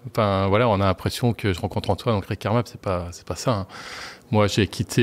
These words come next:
euh, la boîte privée où on était, euh, sur l'île pour suivre ma compagne qui a eu un poste, euh,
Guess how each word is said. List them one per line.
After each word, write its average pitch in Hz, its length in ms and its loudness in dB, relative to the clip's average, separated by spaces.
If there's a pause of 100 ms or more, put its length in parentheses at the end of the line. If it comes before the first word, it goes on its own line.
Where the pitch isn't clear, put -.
euh, 101 480 4
la 98 140 2
boîte 101 180 2
privée 107 240 0
où 107 60 6
on 101 100 4
était, 98 280 2
euh, 101 140 4
sur 107 280 2
l'île 110 140 4
pour - 160 -4
suivre 101 180 -6
ma 101 80 4
compagne 98 380 0
qui - 100 -2
a 98 60 2
eu 90 40 4
un 92 60 2
poste, - 400 -2
euh, 85 80 -4